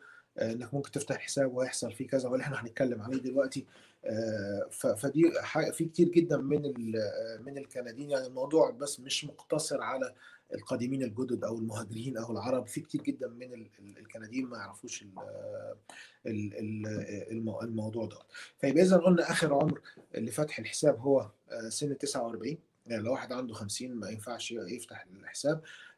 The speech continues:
آآ، وآخر عمر للمساهمة في الحساب طالما الإنسان ما زال عنده الإعاقة هو عمر تسعة وخمسين.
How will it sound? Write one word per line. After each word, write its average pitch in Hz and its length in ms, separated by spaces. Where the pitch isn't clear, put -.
آآ، 113 220
وآخر 147 440
عمر 180 260
للمساهمة 151 720
في - 100
الحساب - 400
طالما 143 300
الإنسان 143 360
ما 131 140
زال 131 280
عنده 135 320
الإعاقة 143 340
هو 143 200
عمر 147 140
تسعة 117 280
وخمسين. 104 380